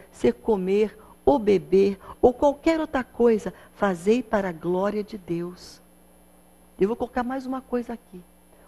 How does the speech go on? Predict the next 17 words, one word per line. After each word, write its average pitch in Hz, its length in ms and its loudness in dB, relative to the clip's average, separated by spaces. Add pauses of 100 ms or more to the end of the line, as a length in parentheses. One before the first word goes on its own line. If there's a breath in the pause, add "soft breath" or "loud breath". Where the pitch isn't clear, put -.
(120)
Comer, 214 640 2 (580)
beber 208 560 2 (280 soft breath)
ou 202 100 2
quer 226 220 -2
se 233 160 -6
vestir. 208 560 -12 (1200)
A 175 60 -4
nossa 240 380 -2
vestimenta, 208 720 -6
a - 20 -6
maneira 185 280 -4
que - 80 -8
a 202 60 -4
gente 208 340 -6
anda, 185 440 -4 (280 loud breath)
se 220 100 -4
comporta 208 840 -4